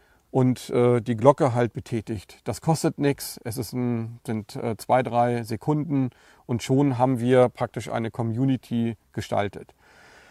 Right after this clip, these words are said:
Wenn ihr aber noch mehr für uns tun wollt, dann reloadet ihr das Video und teilt es auf eurer Seite.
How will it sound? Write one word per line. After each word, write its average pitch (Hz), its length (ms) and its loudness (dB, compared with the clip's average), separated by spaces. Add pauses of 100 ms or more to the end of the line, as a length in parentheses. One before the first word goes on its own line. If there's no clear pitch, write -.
(140)
Wenn 139 140 4
ihr 160 100 6
aber 143 140 10
noch 139 140 4
mehr 151 260 6
für - 100 -2
uns 139 240 -2
tun 123 300 0
wollt, 120 420 0
dann 123 320 0
reloadet 127 520 2
ihr 127 500 0 (140)
das 113 200 -6
Video 139 600 0 (560)
und 120 360 0 (120)
teilt 135 320 4
es 110 100 -4
auf - 200 -8
eurer 113 300 -2
Seite. 117 520 0